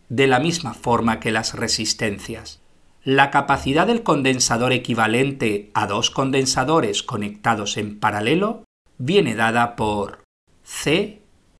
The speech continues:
igual C uno más C dos, mientras que la capacidad del condensador equivalente a dos condensadores conectados en serie viene dada por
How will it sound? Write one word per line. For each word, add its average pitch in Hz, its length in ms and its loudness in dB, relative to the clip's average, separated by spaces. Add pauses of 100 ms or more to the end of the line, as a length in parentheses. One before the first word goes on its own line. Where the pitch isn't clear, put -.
igual 120 640 0 (540)
C 175 580 0
uno 123 540 2 (280)
más 110 760 0 (180)
C 175 480 -2
dos, 104 560 -8 (540)
mientras 139 600 0
que 120 140 2
la 120 160 2
capacidad 120 580 0
del 123 140 0
condensador 131 760 0
equivalente 110 1000 -4
a - 120 4
dos 156 240 -2
condensadores 165 1040 -2 (240)
conectados 127 800 0
en 151 100 -4
serie 107 640 -4 (400)
viene 131 240 2
dada 160 340 2
por 120 440 -2